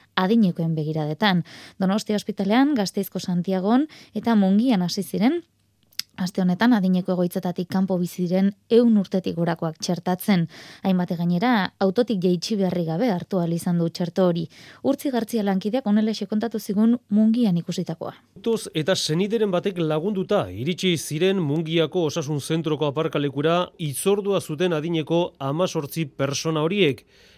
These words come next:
Speaker 2: Laurogeita hemeretzi urteko Antonio Azkorra Erandiorra izan zen lehena, ehun eta bi urteko Maria Leibar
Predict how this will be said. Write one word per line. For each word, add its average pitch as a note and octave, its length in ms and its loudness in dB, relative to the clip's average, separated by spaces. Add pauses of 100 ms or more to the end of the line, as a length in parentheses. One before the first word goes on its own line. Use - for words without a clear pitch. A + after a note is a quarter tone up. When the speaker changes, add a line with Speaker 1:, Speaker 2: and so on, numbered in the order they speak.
Speaker 2:
Laurogeita A#3 420 2
hemeretzi G3 340 0
urteko E3 320 0
Antonio E3 380 0
Azkorra E3+ 400 -2
Erandiorra D#3 480 0
izan C#3 240 -4
zen C#3 260 -4
lehena, E3 360 2 (320)
ehun G3 180 4
eta E3 240 2
bi D3 100 -4
urteko D3+ 580 0
Maria C#3+ 420 0
Leibar D#3 480 0